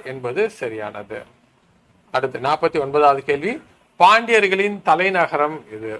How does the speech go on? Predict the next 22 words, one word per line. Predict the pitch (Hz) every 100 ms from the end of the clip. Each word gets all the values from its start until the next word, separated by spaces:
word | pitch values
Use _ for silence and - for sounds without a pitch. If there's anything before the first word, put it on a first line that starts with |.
| -
பாண்டியர்களின் | 135 156 151 151 147 139
தலைநகரம் | 139 143 143 123 127 214 - _ _
மதுரை. | 120 113 113 117 131 123 - _ _ _ _ _ _ _ _ _ _ _ _ _ _ _ _ _
அடுத்து | 135 139 131 196 - 247 - _
ஐம்பதாவது | - 147 170 160 147 127
கேள்வி, | 127 113 110 - _ - _ -
முதலாம் | 160 220 220 220 214 -
பாண்டிய | 170 185 185 190
பேரரசின் | 190 165 175 165 151 - 175 -
காலம் | - 160 170 175 180 -
என்ன? | 117 110 110 107 - _ _
இதற்கு | 143 151 151
சரியான | 143 147 156 147
பதில் | 135 180 320 - _ _
ஏ, | 196 - - -
கிபி | 190 202 208 233 - -
ஐநூத்தி | 156 190 202 190 156
ஐம்பதுல | 147 139 127
இருந்து | 127 160 330 - _ _ _
தொள்ளாயிரத்தி | 156 165 170 170 170
ஐம்பது | 165 131 135 131 127
வரைக்கும் | 113 107 - 113